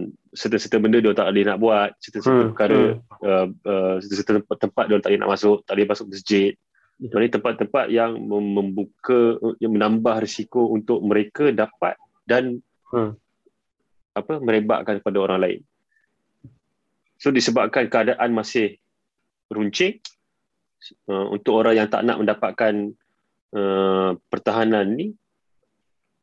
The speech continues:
Speaker 1: mereka perlu diasingkan lah. So, itu, bagi aku itu je cara dia kan. Bila sampai ke satu tahap yang kita sudah ada herd immunity, misalnya, kes baru sudah tidak ada,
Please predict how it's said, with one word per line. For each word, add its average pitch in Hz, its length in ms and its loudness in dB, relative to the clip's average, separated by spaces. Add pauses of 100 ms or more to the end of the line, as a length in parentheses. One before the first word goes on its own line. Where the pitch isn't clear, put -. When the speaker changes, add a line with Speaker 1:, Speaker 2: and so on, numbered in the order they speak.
(260)
Speaker 1:
mereka 104 480 -2
perlu 139 640 2 (240)
diasingkan 127 840 2
lah. - 80 -4 (220)
So, 120 240 -4
itu, 104 400 2 (400)
bagi 101 160 2
aku 110 260 0
itu 104 220 -2
je 90 320 0 (800)
cara 107 320 2
dia 123 320 -4
kan. 90 40 -16 (680)
Bila 110 160 2
sampai 120 320 0
ke 113 80 -2
satu 117 160 -4
tahap 117 320 -4
yang 107 180 0
kita - 300 -14
sudah 107 260 0
ada 101 220 0
herd 117 180 -2
immunity, 101 460 -4
misalnya, 139 480 0 (320)
kes - 400 -4
baru 110 240 2
sudah 95 240 -2
tidak 98 320 -2
ada, 160 240 4